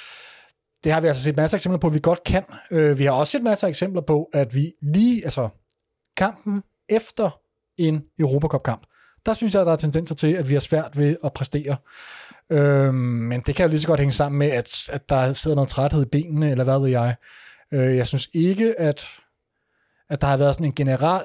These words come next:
tendens til, at der har været problemer i de sæsoner, hvor vi har haft store kampe, at vi så ikke har kunne præstere i Superligaen.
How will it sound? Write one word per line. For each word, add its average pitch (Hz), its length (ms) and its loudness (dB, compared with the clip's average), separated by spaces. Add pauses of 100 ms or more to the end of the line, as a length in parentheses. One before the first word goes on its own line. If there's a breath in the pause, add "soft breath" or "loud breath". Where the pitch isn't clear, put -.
(160)
tendens 156 440 -2
til, 151 200 0
at 135 120 -2
der 139 60 0
har 135 80 0
været 131 180 0
problemer 151 420 -2
i 151 40 2
de 139 140 -4
sæsoner, 139 300 -2
hvor 135 100 0
vi 135 100 0
har 131 100 2
haft - 300 -4
store 147 340 0
kampe, 123 340 -2
at 139 120 -6
vi 120 40 -4
så 127 160 -2
ikke 123 140 -2
har 135 60 -2
kunne 127 220 -8
præstere 123 480 -8
i 127 40 -6
Superligaen. 127 520 -12